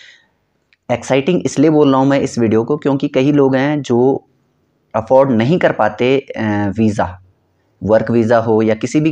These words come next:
कंपनी या, अ, जो एजेंसी है उनकी फ़ी को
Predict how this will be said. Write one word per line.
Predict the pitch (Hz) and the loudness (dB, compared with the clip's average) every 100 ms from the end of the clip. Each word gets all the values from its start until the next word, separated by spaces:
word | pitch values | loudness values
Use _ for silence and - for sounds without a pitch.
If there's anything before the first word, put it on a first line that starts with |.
| 156 127 | -4 -4
कंपनी | 123 127 123 127 123 | -4 -2 0 0 -2
या, | 127 120 120 - - - - | -2 -2 -4 -10 -20 -20 -8
अ, | 104 101 98 | -4 -2 0
जो | 117 - | 0 0
एजेंसी | 101 113 127 143 | 0 0 0 -2
है | 135 139 - | 0 -2 -2
उनकी | 123 113 110 | -4 -4 -6
फ़ी | - 117 | -2 -4
को | 120 | -2